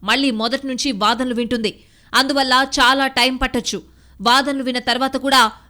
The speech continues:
వెంటనే తీర్పిస్తారనే గ్యారంటీ లేదు. ఈలోపే ఎన్నికలు వచ్చేసినా ఆశ్చర్యమక్కర్లేదు.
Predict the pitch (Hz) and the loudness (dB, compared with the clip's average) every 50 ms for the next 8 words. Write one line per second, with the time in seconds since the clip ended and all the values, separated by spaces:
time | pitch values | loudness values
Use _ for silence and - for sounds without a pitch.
0 | - - 226 254 262 262 247 254 247 240 - 254 262 247 - 269 254 - - 254 | -4 0 0 0 0 0 -2 -2 -2 -2 -2 -4 -4 -4 -4 -8 -8 -4 -2 -2
1 | 233 240 240 233 208 175 214 208 240 247 247 220 247 233 220 220 202 196 - _ | 0 0 -2 -4 -2 0 0 0 0 -2 -4 -6 -4 -2 -2 -2 -2 -4 -10 _
2 | _ _ _ _ - - 254 294 330 320 311 302 302 285 277 269 - 240 240 247 | _ _ _ _ -6 -2 2 2 4 4 4 2 2 0 0 0 0 -2 -4 -4
3 | 269 269 269 262 233 214 208 214 - 277 269 269 277 269 233 190 - - - - | -4 -6 -4 -2 -2 -2 -4 -4 -4 -4 -4 -2 0 0 0 0 -2 -8 -8 -4
4 | 196 226 254 - - - 247 226 240 220 214 - - 233 226 220 196 165 | -4 -4 -4 -4 -4 -6 -4 -2 -2 -4 -4 -4 -4 -4 -2 -2 -4 -6